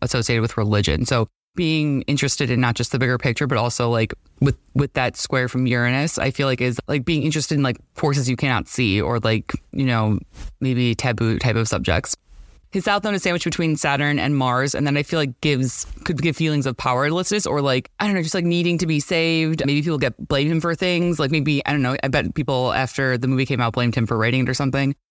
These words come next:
But also maybe just, like, feeling called to darkness in a certain way. It's, you know, Mars is about pursuit. Saturn is about restriction and, like, darkness. So having that in his first house and then the South Node there too is sort of, like, maybe feel, like, feeling like you have to, like, carry out some sort of mission related to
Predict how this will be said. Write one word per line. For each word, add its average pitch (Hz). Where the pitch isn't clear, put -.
But 233
also 285
maybe 311
just, 294
like, 254
feeling 202
called 175
to 180
darkness 131
in 214
a 214
certain 214
way. 226
It's, -
you 170
know, 131
Mars 131
is 143
about 135
pursuit. 139
Saturn 131
is 131
about 127
restriction 135
and, 131
like, 117
darkness. 135
So 143
having 139
that 131
in 127
his 135
first 135
house 123
and 131
then 127
the 120
South 117
Node 120
there 120
too 123
is 113
sort 123
of, 117
like, 120
maybe 156
feel, -
like, 156
feeling 180
like 165
you 170
have 147
to, 170
like, 131
carry 143
out 131
some 135
sort 127
of 117
mission 120
related 120
to 113